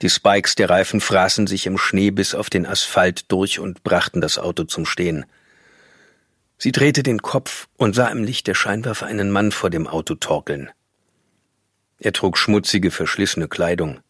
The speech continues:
Doch als er den Mund öffnete, um dem Fahrer eine Beleidigung zuzurufen, blitzten gesunde Zähne auf. Darin waren die schnell Abgestiegenen zu erkennen.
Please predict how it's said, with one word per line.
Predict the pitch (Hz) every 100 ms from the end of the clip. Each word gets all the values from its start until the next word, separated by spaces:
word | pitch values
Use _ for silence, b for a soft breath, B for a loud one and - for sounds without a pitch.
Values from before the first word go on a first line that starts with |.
| _ _ _ _ _
Doch | 107
als | 98 92
er | 98
den | 92
Mund | 107 143 -
öffnete, | 98 - 85 85
um | 82
dem | 87 85
Fahrer | - 107 101
eine | 92 90
Beleidigung | 92 101 120 110 92 87
zuzurufen, | - 95 - 92 - 95 - 117 - _
blitzten | 110 113 - - 113 110
gesunde | 104 110 110 107 104
Zähne | - 98 87 78
auf. | 80 80 - _ _ _ _ _ _ _ _ _ _ _ _ -
Darin | 120 143
waren | 151 147
die | 131
schnell | - 120 127 127
Abgestiegenen | 131 - 107 - 104 104 92 87
zu | 80
erkennen. | 90 - 90 87